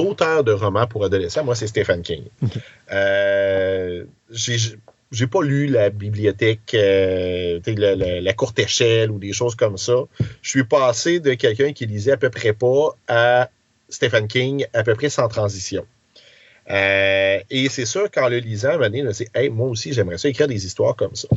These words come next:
Speaker 1: Et il est arrivé une espèce de, de, de, de, de hasard. Euh, j'ai écrit ma première histoire. J'étais en secondaire un ou secondaire deux. Non, secondaire deux.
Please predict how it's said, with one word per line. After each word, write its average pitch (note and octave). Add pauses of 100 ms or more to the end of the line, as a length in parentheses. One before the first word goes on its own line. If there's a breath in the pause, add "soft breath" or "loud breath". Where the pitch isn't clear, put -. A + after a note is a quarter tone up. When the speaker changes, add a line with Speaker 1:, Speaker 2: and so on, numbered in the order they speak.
(640 soft breath)
Speaker 1:
Et B2
il B2+
est C#3
arrivé C#3+
une C#4+
espèce F3+
de, A#2
de, G#2
de, F#2+
de, G2
de G2+ (100)
hasard. A2+
Euh, G2
j'ai G2
écrit D3+
ma C#3
première C3+
histoire. A2+ (400 loud breath)
J'étais G2+
en G#2
secondaire C#3
un B2
ou C3
secondaire A#2
deux. G#2 (100)
Non, A#2
secondaire C3+
deux. G#2+